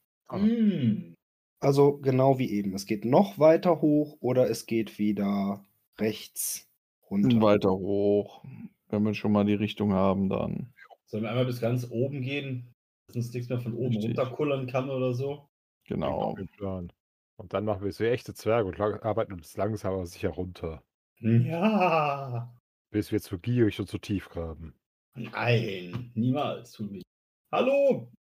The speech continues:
Speaker 2: ist da jemand?
Speaker 1: Da
Speaker 2: Oh,
Speaker 1: ist
Speaker 2: es ist
Speaker 1: er?
Speaker 2: keiner, ich glaube, es ist keiner da.
Speaker 1: Sieht fast so aus. Moment, da passiert noch was.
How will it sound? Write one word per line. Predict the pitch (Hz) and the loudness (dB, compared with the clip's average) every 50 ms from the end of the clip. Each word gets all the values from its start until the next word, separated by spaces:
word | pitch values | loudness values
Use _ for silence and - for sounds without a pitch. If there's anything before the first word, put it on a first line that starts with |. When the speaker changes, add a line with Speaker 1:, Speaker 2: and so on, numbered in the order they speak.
| _ - | _ -4
Speaker 2:
ist | - 226 - - - | -4 -4 2 6 8
da | 254 | 8
jemand? | 233 220 214 208 196 190 180 156 139 127 123 - - _ _ _ _ _ _ _ _ - | 8 8 6 4 4 4 2 2 2 0 -2 -4 -8 _ _ _ _ _ _ _ _ 0
Speaker 1:
Da | 120 107 | 2 2
Speaker 2:
Oh, | 113 | 4
Speaker 1:
ist | - 143 | 4 2
Speaker 2:
es | 156 | 4
ist | 180 | 4
Speaker 1:
er? | 381 392 403 415 | 6 6 8 8
Speaker 2:
keiner, | 170 190 208 202 208 - - | 6 6 4 4 2 2 0
ich | - - - | -6 -10 -8
glaube, | - 101 123 147 220 | -4 -2 -2 0 -2
es | 214 - | -2 -6
ist | 269 - - | -8 -4 -2
keiner | 226 220 226 220 220 208 | 0 0 2 2 2 2
da. | 226 233 202 156 117 - - - - _ _ _ _ _ _ - 110 | 2 0 0 0 -2 -4 -8 -12 -20 _ _ _ _ _ _ -20 -16
Speaker 1:
Sieht | - 95 92 - | -12 -12 -12 -8
fast | - 90 - - | -8 -10 -8 -4
so | - 127 147 | -4 -2 0
aus. | 156 117 92 - | 0 -2 -2 -4
Moment, | - 98 117 160 190 - - - - | -4 -2 0 0 0 -2 -6 -10 -14
da | - | -14
passiert | - - - - - - - | -12 -10 -6 -6 -6 -4 -4
noch | 98 - | -2 -2
was. | 90 82 - - - - | 0 -2 -2 -4 -12 -20